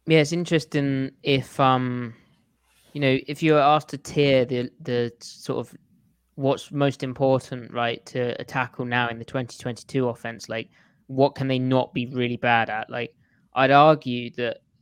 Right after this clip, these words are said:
the drop back pass protection, like the seven step drop, um,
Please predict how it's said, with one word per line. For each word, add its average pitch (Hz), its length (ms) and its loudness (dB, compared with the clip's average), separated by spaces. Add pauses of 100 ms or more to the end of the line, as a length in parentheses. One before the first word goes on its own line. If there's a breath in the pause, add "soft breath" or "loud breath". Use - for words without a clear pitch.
(600)
the 135 140 -6
drop 143 400 2
back - 240 -2
pass 139 280 6
protection, 123 720 -10
like 117 160 -12
the - 60 -16
seven 127 380 -2
step - 420 -6 (120)
drop, 120 460 -4 (680)
um, 117 500 -6